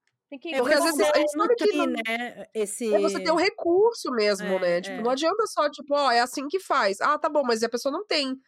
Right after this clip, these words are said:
Speaker 3: duzentos e cinquenta reais pra pagar Adobe Photoshop pra poder assinar esse negócio e fazer, e não tem como ficar vindo pra São Paulo pra ir pra C C X P. Como que se
Speaker 1: Uhum.
Speaker 3: faz onde tá. Ah, então onde
Speaker 1: Uhum.
Speaker 3: tá, onde tá, você consegue botar seu quadrinho no Social Comics.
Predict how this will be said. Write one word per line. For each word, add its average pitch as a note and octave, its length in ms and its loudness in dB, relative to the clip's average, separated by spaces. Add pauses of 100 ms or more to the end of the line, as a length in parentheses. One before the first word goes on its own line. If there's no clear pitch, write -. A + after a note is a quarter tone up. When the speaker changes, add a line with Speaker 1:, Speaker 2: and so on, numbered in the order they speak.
(420)
Speaker 3:
duzentos B3+ 320 2
e - 20 -12
cinquenta C4 220 -2
reais A#3 260 0
pra A#3 80 -20
pagar G#3+ 500 2
Adobe G#3 300 0
Photoshop A3+ 680 0
pra C#4 100 -2
poder A3 220 0
assinar G#3+ 420 0
esse G#3+ 120 -6
negócio G3+ 320 0
e - 20 -10
fazer, G#3 600 0 (500)
e A#3+ 140 2
não C4+ 180 0
tem D4+ 160 0
como C4+ 200 -4
ficar C4 200 0
vindo A#3 200 -4
pra A#3 100 -2
São A#3+ 200 -4
Paulo A3 300 2
pra A3 140 0
ir G3+ 60 0
pra A3 80 -4
C - 120 -16
C G#3+ 120 -2
X - 220 -8
P. A#3 280 2
Como F4+ 260 -2
que F4+ 100 -8
se F#4 160 -2
Speaker 1:
Uhum. A#3+ 540 0
Speaker 3:
faz - 80 -18 (400)
onde D4+ 300 2
tá. G3 500 0
Ah, A#3 180 0
então G3+ 180 0
onde G#3+ 220 2
Speaker 1:
Uhum. G3+ 100 0
Speaker 3:
tá, A3+ 40 -14 (140)
onde G3+ 180 -2
tá, C4 240 2
você A3+ 160 -6
consegue A3 500 0
botar G3+ 200 -2
seu C#4+ 100 -12
quadrinho D4 360 -2
no F#3 80 -2
Social C#4+ 240 -4
Comics. E4+ 520 -2